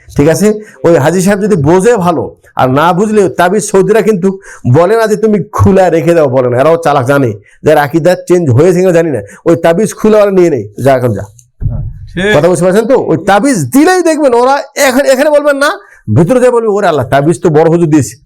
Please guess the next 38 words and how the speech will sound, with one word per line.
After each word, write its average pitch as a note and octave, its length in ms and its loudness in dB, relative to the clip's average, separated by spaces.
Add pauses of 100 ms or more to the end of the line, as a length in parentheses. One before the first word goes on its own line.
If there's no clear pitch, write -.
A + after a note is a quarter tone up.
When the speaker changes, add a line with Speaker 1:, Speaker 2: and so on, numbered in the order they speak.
(380)
Speaker 1:
এটা D3 140 0
খোলার D#3 440 -2
পর D3+ 200 -2
যে D3 140 -2
কি F3 280 0
হবে C3+ 280 2
আল্লাহ C3+ 200 2
জানে, B2 160 0
কোন C#3+ 220 0
বিপদ C#3 300 2
আসবে, C#3 260 0 (380)
জিন F3+ 280 2
ধরে D#3+ 260 0
কিনা।" C#3+ 360 -2 (500)
হ্যাঁ, F#3+ 220 0 (320)
আরে D#3 180 0
বাবা, E3+ 220 0
তাবিজ F#3 460 -2
তো G#3 80 0
পরের G3+ 260 -2
কথা। F#3+ 360 -6 (260)
ওই D#3+ 120 2
বট D#3+ 320 0
গাছে F#3+ 260 2
যে G3 240 0
লাল E3 260 2
সুতা G3+ 260 0
বাঁধা F#3 240 2
আছে, B2 300 -8 (300)
ওই C#3+ 100 4
বট E3 280 0
গাছের F#3 260 -2
ডাল E3 200 2
একটু F#3+ 160 -4
কাটতে F#3 260 -2
পারেন F3+ 160 0
তো F#3+ 80 0
দেখে F#3 320 -4